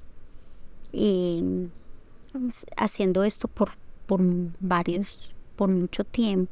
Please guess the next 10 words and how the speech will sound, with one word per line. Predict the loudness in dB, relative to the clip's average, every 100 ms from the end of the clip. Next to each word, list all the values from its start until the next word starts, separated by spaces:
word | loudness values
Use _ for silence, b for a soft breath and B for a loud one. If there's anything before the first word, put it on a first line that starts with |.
| -2
pues, | 0 0
por | 2 2
varios | 4 2 2 2 2 -2 -2 4
meses, | 6 6 2 0 0 -2 b b b b b b b b -6
eh, | 2 2 4 2 2 0
adquirí | -2 0 2 4
una | 6 6
debilidad. | 4 2 2 2 2 0 -6 -12 -12 -12 -14 -14 -16 -8
O |
sea, | -4 -2 -4